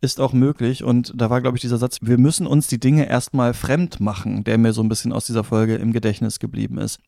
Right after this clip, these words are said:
Dann sind wir nach Mesopotamien gegangen, eine, ähm, Gesellschaft und, äh, Kultur, die natürlich, wenn man sich, äh, geschichtswissenschaftlich mit der Welt beschäftigt, einen ganz großen Einfluss hat. Aber, ähm, philosophisch habe ich immer das Gefühl, gar nicht so stark. Das liegt natürlich daran, dass wir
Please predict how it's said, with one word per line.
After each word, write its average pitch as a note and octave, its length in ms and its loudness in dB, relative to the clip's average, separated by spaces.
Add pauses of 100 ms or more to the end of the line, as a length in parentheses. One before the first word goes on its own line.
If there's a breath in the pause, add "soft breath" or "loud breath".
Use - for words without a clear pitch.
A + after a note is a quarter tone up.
Dann C3+ 180 2
sind D#3+ 140 -2
wir D3+ 80 2
nach C3 140 2
Mesopotamien C3+ 800 0
gegangen, D3 380 0
eine, B2 540 4
ähm, A#2+ 460 0
Gesellschaft A#2+ 760 0
und, B2 260 0
äh, A#2 220 -2
Kultur, C#3 600 2
die B2+ 80 -6
natürlich, B2 440 0
wenn A#2 100 2
man A#2 160 4
sich, A#2 240 -2
äh, A2+ 100 0
geschichtswissenschaftlich C3+ 760 -2
mit B2+ 100 2
der A#2+ 120 0
Welt A#2+ 140 0
beschäftigt, - 560 -4
einen A2 160 0
ganz B2 280 0
großen A#2 300 -2
Einfluss C#3+ 440 0
hat. D3+ 160 -2
Aber, A#2 320 2
ähm, A#2 180 2
philosophisch B2 460 -4
habe A#2 120 0
ich - 80 -6
immer A#2+ 120 2
das A2+ 140 -6
Gefühl, A#2 260 -2 (300 loud breath)
gar A#2+ 180 2
nicht A#2+ 140 0
so A#2+ 80 -6
stark. A2+ 360 -2
Das A#2 140 -4
liegt C3+ 120 -6
natürlich B2 240 -2
daran, A#2 280 2
dass A#2 140 -4
wir A#2 160 2